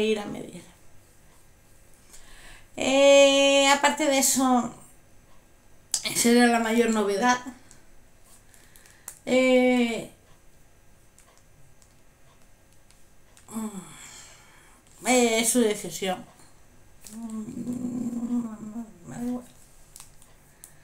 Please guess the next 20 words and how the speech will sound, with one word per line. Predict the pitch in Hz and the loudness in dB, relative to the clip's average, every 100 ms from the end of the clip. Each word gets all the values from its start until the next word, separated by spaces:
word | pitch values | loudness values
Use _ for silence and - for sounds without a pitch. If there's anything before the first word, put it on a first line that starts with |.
| - - - - - - _ _ - | -20 -20 -20 -20 -20 -20 _ _ -12
Eh, | 233 226 226 226 | -8 -6 -4 -4
entonces, | 214 247 262 247 - 220 214 - - - - - 160 151 - - - - - _ _ _ _ _ _ - _ _ - - | -4 -4 -4 -4 -6 -6 -4 -6 -8 -16 -20 -20 -20 -20 -20 -20 -20 -20 -20 _ _ _ _ _ _ -20 _ _ -18 -6
quedará | 240 240 233 226 226 | -2 0 0 -2 -4
poca | 233 220 226 | -8 -8 -8
cosa, | - 262 269 277 285 | -2 -2 -2 0 0
montar | 277 240 240 247 233 | 2 2 2 2 0
los | 226 220 | 0 -2
muebles, | 233 254 262 302 330 302 | 2 2 2 -2 -2 0
vendrán, | 262 240 226 220 214 220 220 - - - | 2 2 2 0 0 -4 -8 -12 -20 -6
creo | 269 262 | -4 0
que | 254 | 0
vienen | 247 240 233 220 | 2 0 -2 -4
el | 214 208 | -8 -6
treinta, | 240 269 302 330 349 330 - _ _ - _ _ - - - - - _ _ _ - - - | -4 -2 -2 -4 -6 -8 -16 _ _ -20 _ _ -20 -20 -20 -20 -20 _ _ _ -20 -20 -8
los | 226 | -4
de | 220 | -4
ikea | 208 233 240 247 247 | -4 0 2 0 -2
por | 233 | -4
lo | 220 | -2
menos. | 220 240 302 330 - | -2 -2 -2 -4 -6